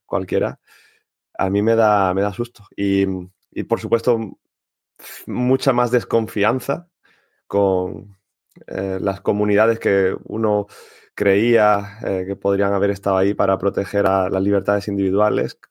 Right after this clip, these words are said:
No, la gente fue muy, bueno, no, no todo el mundo, pero en muchas circunstancias la gente fue demasiado, eh, tirana a nivel individual.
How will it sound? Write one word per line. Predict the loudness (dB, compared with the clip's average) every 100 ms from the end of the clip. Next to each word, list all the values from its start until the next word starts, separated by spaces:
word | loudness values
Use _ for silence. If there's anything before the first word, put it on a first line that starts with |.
| -10
No, | -8 -8 -10 -10
la | -10
gente | -10 -8 -4 -4 -4 _ _ _ _ _ _
fue | -4 0 2
muy, | 4 4 4 4 2 0 -4 -12 _ _ _ _ _ _ -20 -12
bueno, | -12 -12
no, | -12 -12 -12
no | -8 0
todo | 0
el | 2
mundo, | 2 2
pero | 2 0 -4 -20 -20 _ _ _
en | -2 2
muchas | 0 2 4 4 2 -2
circunstancias | -6 -4 -4 -4 -4 0 0
la | 0
gente | -2 -4
fue | -2 0 2 0 -2
demasiado, | -8 -4 0 0 0 _ _ _ _ _ _ _ _ _ -20 -20 -20 -20 -20 -20 -20 _ _ _ _ _
eh, | 0 2 4 2 2 0 -4 -20 -2
tirana | 2 4 2 2 2
a | 2
nivel | 4 2
individual. | 2 2 4 4 0 -4